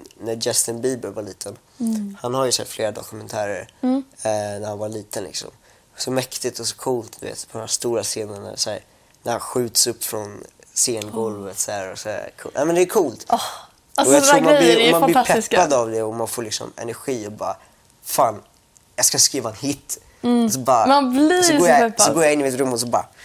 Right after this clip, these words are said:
Speaker 1: spelar gitarr, och bara
Speaker 2: Mm.
Speaker 1: piano, hittar snygga ackord och så bara skriver jag. Och
Speaker 2: Ja, men alltså, ja,
Speaker 1: så
Speaker 2: och
Speaker 1: att, eh,
Speaker 2: så fortsätt drömma. Och även om ni, er dröm kanske, jag vet inte, s-, sjunga på en bar kanske är någons dröm.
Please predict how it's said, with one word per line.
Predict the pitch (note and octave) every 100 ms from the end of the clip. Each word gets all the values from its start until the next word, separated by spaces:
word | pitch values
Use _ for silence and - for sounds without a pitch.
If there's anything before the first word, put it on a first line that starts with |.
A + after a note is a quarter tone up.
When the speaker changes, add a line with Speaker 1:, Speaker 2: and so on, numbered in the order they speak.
| - -
Speaker 1:
spelar | - C#3 B2+
gitarr, | A2+ - B2 A#2+ A2+
och | A2+
bara | A#3
Speaker 2:
Mm. | A2+
Speaker 1:
piano, | A2+ B2+ A#2+
hittar | A#2+ -
snygga | - B2+ A2+
ackord | - B2+ A#2 G#2
och |
så | -
bara | -
skriver | - - G#2+
jag. | - - _ _ - - - A#2
Och |
Speaker 2:
Ja, | G#2+ -
men | -
alltså, | G3+ G3+ G#3
ja, | G#3 G#3 - -
Speaker 1:
så | A3+
Speaker 2:
och |
Speaker 1:
att, | A3+ -
eh, | E3+ B2
Speaker 2:
så | D4
fortsätt | C4 - F4 D#4 - E4+ C#4+ A#3
drömma. | C4+ B3 A3+ A3
Och | G#3+
även | C4 C4
om | D4+ D#4
ni, | D4 C4 - - -
er | B3+ C4+
dröm | D4 E4 C#4
kanske, | C#4 C#4+
jag | C4
vet | E4+
inte, | D4+ A3 A3+ - _ _ _ _ _ _ _
s-, | - -
sjunga | - D4 C#4
på |
en | C#4 A3
bar | E4 F#4+ G3+ G3
kanske | A3+ G#3+ G#3+
är |
någons | G3 F#3+
dröm. | G#3+ - B2+